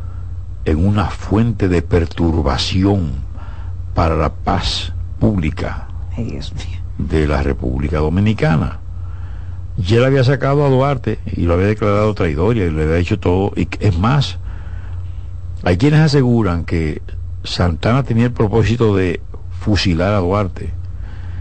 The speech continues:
Speaker 1: y que un comerciante apellido Cohen, un hombre que tenía incidencia
Speaker 2: Ujú.
Speaker 1: en la vida pública, inclusive en el,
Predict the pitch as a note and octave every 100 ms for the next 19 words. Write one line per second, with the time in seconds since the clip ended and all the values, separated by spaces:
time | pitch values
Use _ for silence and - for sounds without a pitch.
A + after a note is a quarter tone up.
0 | - - - - - - - - - -
1 | - - - G#2 - B2+ A#2 A2 G#2+ G#2
2 | F#2+ F#2 - - - - - - - C3+
3 | - E3+ E3 A2+ B2+ B2+ A2 E2+ E2+ F2+
4 | F2+ - - - - - - - - -
5 | - - - D2+ F2+ A#2 A2 G2+ F2+ D#2
6 | D2 D#2 - - - - - - - -
7 | - - - - F#2 F2+ D#2+ F2 E2+ D2+
8 | C2 - - - D#2 D2+ F2+ F#2 - E2+
9 | B2 C3+ - F2+ - - - D#3 B2+ D3+
10 | F#3+ - - - D2 C#2+ C2+ C2+ D#2+ G2
11 | F#2 F#2+ F#2 G2 A2 - - - - -
12 | - - - - E2+ C#2+ D#2+ - F2+ F#2
13 | G2 - D#2+ D#2